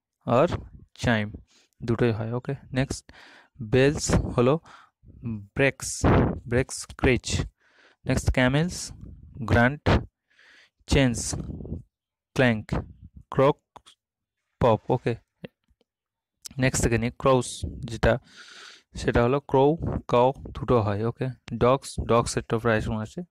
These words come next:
বার্ক, ডগস তাহলে ঘেউ ঘেউ যেটা বার্ক। ওকে, নেক্সট ডাবস কু, এটাও আছে ডাবস, ঘুঘু যেটা, এটা হলো কু। এলিফ্যান্টস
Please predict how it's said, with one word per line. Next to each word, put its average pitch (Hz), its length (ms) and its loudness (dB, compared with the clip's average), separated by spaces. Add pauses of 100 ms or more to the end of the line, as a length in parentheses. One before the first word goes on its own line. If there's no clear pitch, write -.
(180)
বার্ক, 107 380 0 (180)
ডগস 110 340 -2
তাহলে 120 220 0
ঘেউ 110 240 2
ঘেউ 107 160 2
যেটা 107 220 -2
বার্ক। 110 380 0
ওকে, 123 240 -4 (140)
নেক্সট 127 260 -8 (640)
ডাবস 127 500 0 (280)
কু, 113 280 2 (260)
এটাও 113 280 2
আছে 110 240 -2
ডাবস, 110 540 -4 (680)
ঘুঘু 117 280 2
যেটা, 120 420 0
এটা 107 200 -2
হলো 127 240 0
কু। 110 240 0 (440)
এলিফ্যান্টস 139 640 0